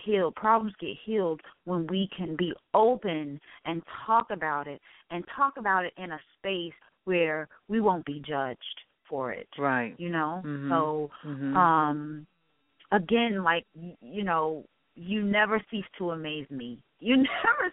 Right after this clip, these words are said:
Speaker 1: cease to amaze me with the
Speaker 2: <laughs>
Speaker 1: things that you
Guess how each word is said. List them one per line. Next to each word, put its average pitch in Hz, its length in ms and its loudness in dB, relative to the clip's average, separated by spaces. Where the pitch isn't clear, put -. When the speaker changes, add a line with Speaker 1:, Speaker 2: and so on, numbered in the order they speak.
Speaker 1:
cease 349 200 0
to 254 120 -2
amaze 202 520 -4
me 180 240 -12
with 160 280 -8
the 262 180 -2
Speaker 2:
<laughs> 208 60 -8
Speaker 1:
things 185 380 -8
that 151 340 -4
you 185 720 -2